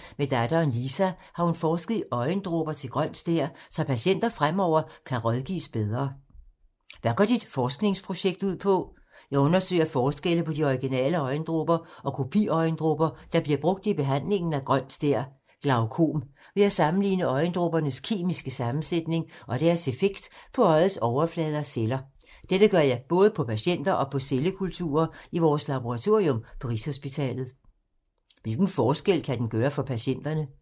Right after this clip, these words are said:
I fremtiden vil patienterne få tilbudt de øjendråber, der giver dem færrest mulige bivirkninger, fordi lægerne bedre kan vejlede dem på baggrund af resultaterne fra vores forskning. Forskningen viser nemlig, at kopiøjendråberne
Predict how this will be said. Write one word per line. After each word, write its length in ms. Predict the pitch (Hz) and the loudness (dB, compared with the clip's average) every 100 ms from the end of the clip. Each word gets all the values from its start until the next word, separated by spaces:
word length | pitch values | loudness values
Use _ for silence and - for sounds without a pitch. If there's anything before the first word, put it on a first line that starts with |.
| _ - - | _ -16 -4
I 100 | 208 | -2
fremtiden 460 | 190 202 214 269 | 0 0 2 2
vil 120 | 214 | 2
patienterne 540 | 208 170 165 - 190 202 | 0 0 0 2 0 0
få 100 | 156 | -2
tilbudt 500 | - 160 - 202 - | 0 -2 0 -4 -2
de 100 | 220 | -2
øjendråber, 640 | 123 131 165 170 160 165 165 - - | 0 -2 -2 -2 -2 -2 -4 -12 -8
der 60 | 147 | -4
giver 180 | 147 135 | 0 0
dem 180 | 123 | 0
færrest 460 | 117 - 190 208 214 | -4 -2 0 0 0
mulige 340 | 175 170 127 | 0 0 0
bivirkninger, 720 | 110 156 165 170 170 160 139 143 - - | -2 -2 2 0 0 -2 0 -2 -4 -4
fordi 200 | 196 196 | 2 4
lægerne 460 | 135 123 165 196 - - - | 4 2 2 0 -2 -8 -2
bedre 220 | 143 185 | 2 2
kan 200 | 185 120 | 2 0
vejlede 440 | 107 120 220 202 | 0 0 2 2
dem 240 | 165 147 135 - | 2 0 -4 -6
på 100 | 170 | 0
baggrund 420 | 143 131 180 175 | 2 2 2 0
af 80 | 160 | 0
resultaterne 680 | 123 117 110 143 135 156 135 | -2 -6 -4 -2 -2 -4 -4
fra 140 | 127 | -4
vores 300 | 113 113 135 | -2 -2 -4
forskning. 460 | - 123 - 139 127 - _ _ - - | -4 -4 -2 -2 -2 -6 _ _ -14 -2
Forskningen 500 | 127 - 214 196 185 | -2 0 2 2 2
viser 280 | 185 240 | -2 -2
nemlig, 380 | 220 165 143 147 - | 0 0 0 0 -2
at 80 | |
kopiøjendråberne 1160 | 135 135 254 247 - 151 147 143 143 139 139 135 | -4 0 2 2 0 0 0 0 0 2 0 0